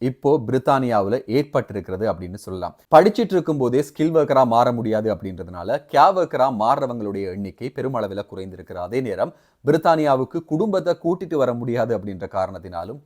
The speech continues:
பலரும் கேர் ஒர்க்கரா வாரத்துக்கு நாட்டம் காட்டுறாங்க இல்ல அப்படின்ற ஒரு மிக முக்கியமான அறிவித்தல் வெளியிடப்படுகிறது. இது ஒரு பக்கம் இருக்க, ஸ்கில் ஒர்க்கரா யூ கேக்குள்ள ஒர்க் பண்றதுக்காக நிறைய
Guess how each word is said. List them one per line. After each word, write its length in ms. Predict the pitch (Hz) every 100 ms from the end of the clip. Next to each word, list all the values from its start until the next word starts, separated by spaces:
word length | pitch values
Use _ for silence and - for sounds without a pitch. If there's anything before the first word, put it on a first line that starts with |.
| -
பலரும் 340 | 110 170 135 160 _ _
கேர் 240 | 123 143 147
ஒர்க்கரா 260 | 135 120 95
வாரத்துக்கு 440 | 92 87 85 85 123 104
நாட்டம் 360 | 120 123 131 113
காட்டுறாங்க 460 | 95 92 90 87 87
இல்ல 120 | 92 87
அப்படின்ற 400 | 85 85 117 151 - _ 101
ஒரு 80 | 104
மிக 160 | 110 151
முக்கியமான 540 | 110 - 98 90 90 117
அறிவித்தல் 420 | 98 90 82 95 98
வெளியிடப்படுகிறது. 640 | 90 87 87 87 90 90 - - _ _ 151
இது 100 | 202
ஒரு 100 | 180 160
பக்கம் 260 | 143 139 113
இருக்க, 240 | 107 123 127
ஸ்கில் 360 | - 180 226 180
ஒர்க்கரா 300 | 160 131 110 127 107
யூ 100 | 139 139
கேக்குள்ள 400 | 143 - 107 107 117 110
ஒர்க் 200 | 135 -
பண்றதுக்காக 640 | 117 98 87 87 85 117 156 - _ -
நிறைய 220 | 156 247